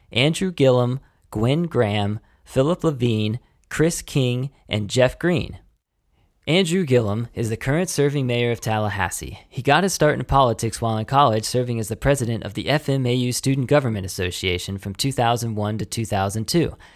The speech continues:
Then in two thousand three, he became the youngest candidate ever to get elected to the Tallahassee City Commission at just twenty-three years old. After ten years of working as a city commissioner, Gillum was elected mayor in two thousand fourteen.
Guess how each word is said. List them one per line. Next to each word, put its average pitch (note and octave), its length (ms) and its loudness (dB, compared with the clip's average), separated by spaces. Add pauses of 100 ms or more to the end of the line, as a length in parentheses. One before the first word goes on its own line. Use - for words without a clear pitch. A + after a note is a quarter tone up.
(140)
Then D3+ 200 4
in C3+ 80 2
two C3+ 160 -2
thousand A2+ 400 0
three, C3 260 2
he A#2+ 140 -2
became G#2+ 320 -2
the F#2+ 80 -4
youngest D3+ 400 0
candidate C#3 380 0
ever A#2 200 2
to A2+ 80 -2
get A2+ 140 0
elected G#2+ 400 -2
to G2+ 80 -6
the - 100 -8
Tallahassee A#2 680 0
City A#2 280 -2
Commission G2 500 -4 (200)
at - 120 -6
just G2 180 -4
twenty-three C#3 500 -2
years B2 360 2
old. - 280 -2 (280)
After G#3+ 220 -2
ten G3 240 0
years F3+ 240 2
of C3+ 100 -4
working C#3 320 0
as A#2 120 0
a G#2 60 -2
city B2 220 -2
commissioner, G#2 600 -4 (240)
Gillum D#3+ 280 6
was B2+ 160 2
elected A2+ 360 0
mayor C3+ 240 6
in A2+ 100 0
two A#2+ 160 -4
thousand A2 360 0
fourteen. C3 600 -2